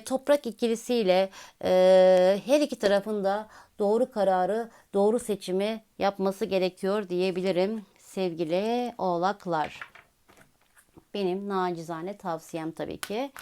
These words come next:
Evet, işaret kartlarımızdan da evrenin, evrenin mesajlarını alalım. Bakalım evren bu ilişkiye dair nasıl bir mesaj verecekmiş.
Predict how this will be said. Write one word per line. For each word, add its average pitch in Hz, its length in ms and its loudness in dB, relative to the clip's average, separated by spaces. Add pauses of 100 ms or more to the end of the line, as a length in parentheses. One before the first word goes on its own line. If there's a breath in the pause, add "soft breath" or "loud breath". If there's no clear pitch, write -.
(440 loud breath)
Evet, 311 240 4
işaret 285 420 4
kartlarımızdan 190 840 0
da 240 220 2
evrenin, 208 560 0
evrenin 196 420 -2
mesajlarını 185 760 -2
alalım. 165 360 -4
Bakalım 196 420 -6
evren 180 420 -2
bu 180 80 -2
ilişkiye 175 480 -4
dair 165 400 -4
nasıl 175 320 -8
bir 180 140 -6
mesaj 175 480 -6
verecekmiş. 160 920 -8